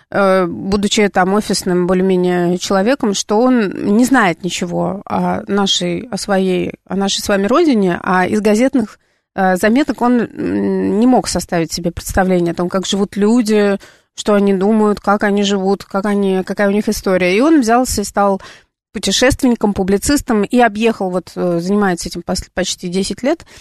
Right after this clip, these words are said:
Э, ездит он и на Чукотке был, и там в Якутии, и в Чечне, и в Дагестане, и везде, везде. И он про эту книгу написал, сегодня он ее презентует. Значит, у нас, э, кто еще? Э,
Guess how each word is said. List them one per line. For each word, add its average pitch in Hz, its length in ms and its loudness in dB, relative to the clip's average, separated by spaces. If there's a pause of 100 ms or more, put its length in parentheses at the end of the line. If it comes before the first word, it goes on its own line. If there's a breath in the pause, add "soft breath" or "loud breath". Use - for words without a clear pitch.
(280 loud breath)
Э, 185 200 2
ездит 190 460 0
он 185 180 2
и 185 60 2
на 180 140 2
Чукотке 262 560 0
был, 214 440 2
и 180 200 2
там 170 480 0
в - 20 -4
Якутии, 202 960 0
и 180 260 -6
в - 100 -12
Чечне, 240 520 0
и 220 60 0
в - 20 -8
Дагестане, 202 720 0
и - 20 2
везде, 190 300 0
везде. 196 240 0
И 311 40 4
он 240 140 2
про 185 140 -2
эту 185 140 -6
книгу 196 280 -4
написал, 214 320 0
сегодня 208 400 0
он 190 100 2
ее 190 160 2
презентует. 208 680 -2 (840 soft breath)
Значит, - 360 -4
у 185 40 -4
нас, 220 300 2
э, 185 400 2
кто 226 180 0
еще? 170 500 0
Э, 165 500 0